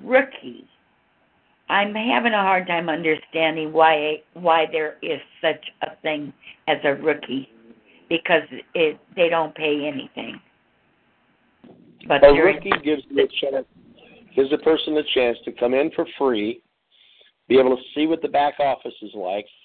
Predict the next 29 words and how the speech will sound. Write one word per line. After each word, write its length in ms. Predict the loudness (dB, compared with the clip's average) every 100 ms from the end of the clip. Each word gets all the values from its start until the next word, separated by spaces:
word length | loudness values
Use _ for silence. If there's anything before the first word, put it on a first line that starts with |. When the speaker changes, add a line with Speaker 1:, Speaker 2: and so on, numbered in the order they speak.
| _
Speaker 2:
see 160 | -2 2
what 160 | 2 0
the 80 | -2
whole 180 | -2 0
compensation 720 | -2 -2 -4 -2 -2 -2 -4
plan's 300 | -2 0 0 -2
like, 280 | -4 -4 0
be 120 | 2
able 120 | 4
to 120 | 4 0
read 220 | 2 2
all 180 | 2 2
the 160 | -2
literature 720 | -2 0 -2 -2 -4 -2 -2
and 240 | -4 -4 -4
the 120 | -6 -8 _ _ _ _
information 600 | 4 6 6 4 2 0
that's 180 | -4 -2
in 120 | -2
the 40 | 2
back 300 | 4 4 2
office 360 | 0 -2 -8 -6 -4
so 100 | -2
that 180 | -2
you 160 | -4 -4
can 260 | -2 -2 0
come 220 | 0 2
in 180 | 2 0
and 220 | -2